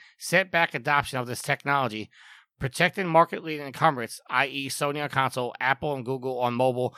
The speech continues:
as well as Steam on P C. Microsoft as a platform, which is in last p-,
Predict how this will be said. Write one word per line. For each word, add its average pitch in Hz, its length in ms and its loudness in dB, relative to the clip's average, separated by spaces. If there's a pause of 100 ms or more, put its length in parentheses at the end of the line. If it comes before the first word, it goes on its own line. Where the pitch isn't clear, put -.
(200)
as 113 140 0
well 135 140 4
as 120 80 0
Steam 135 260 2
on 113 80 0
P 123 200 -2
C. 113 380 0 (1400)
Microsoft 180 580 0
as 170 240 0
a 180 40 -6
platform, 143 800 0
which 131 220 -8
is 123 160 -8
in 123 140 -6
last 147 320 2
p-, - 80 -10